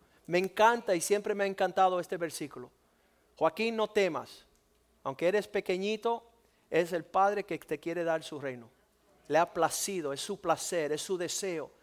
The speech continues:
regalarte, obsequiarte, participar".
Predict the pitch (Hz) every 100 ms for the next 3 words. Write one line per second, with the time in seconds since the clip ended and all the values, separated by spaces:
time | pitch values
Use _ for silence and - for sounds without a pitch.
0 | _ 160 151 156 165 180 156 - 113 -
1 | _ _ _ _ _ _ _ _ _ -
2 | 165 - 175 - 202 202 202 190 151 131
3 | - _ _ - - 160 165 151 165 -
4 | 139 117 _